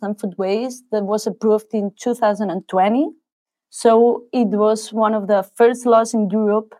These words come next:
about food loss and food waste. This law, the main objective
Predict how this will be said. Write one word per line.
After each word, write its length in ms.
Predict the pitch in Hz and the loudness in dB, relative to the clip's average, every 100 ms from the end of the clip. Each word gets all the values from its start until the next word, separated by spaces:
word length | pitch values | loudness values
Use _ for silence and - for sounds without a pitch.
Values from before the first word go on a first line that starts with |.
| _ _ _ _ | _ _ _ _
about 420 | 208 202 190 190 | 0 2 2 -2
food 140 | - 214 | -6 -2
loss 300 | 202 196 - | -2 -2 -4
and 200 | 190 185 | -10 -10
food 140 | - | -14
waste. 520 | - 143 - - - _ _ _ _ _ _ | -6 -6 -6 -16 -20 _ _ _ _ _ _
This 320 | 240 240 - 247 | -2 -2 -2 4
law, 300 | 254 277 294 | 6 6 2
the 100 | 240 | -2
main 320 | 214 214 226 | -2 -2 -2
objective 680 | 196 196 240 - 294 330 | -2 -4 -8 -6 -4 -4